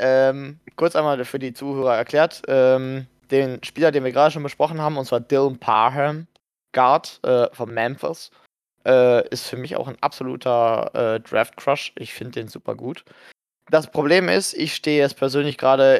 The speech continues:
in, zwischen zwei Messerschneiden. Das Ding ist, wir haben schon einen Cornerback gepickt.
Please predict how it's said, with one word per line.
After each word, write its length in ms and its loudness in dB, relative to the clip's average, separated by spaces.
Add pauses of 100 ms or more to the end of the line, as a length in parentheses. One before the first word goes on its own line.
(100)
in, 420 -6
zwischen 300 -8
zwei 260 0
Messerschneiden. 720 0
Das 200 -6
Ding 160 -4
ist, 480 -4
wir 180 0
haben 320 -2
schon 200 -8
einen 80 -12
Cornerback 480 -6
gepickt. 520 -14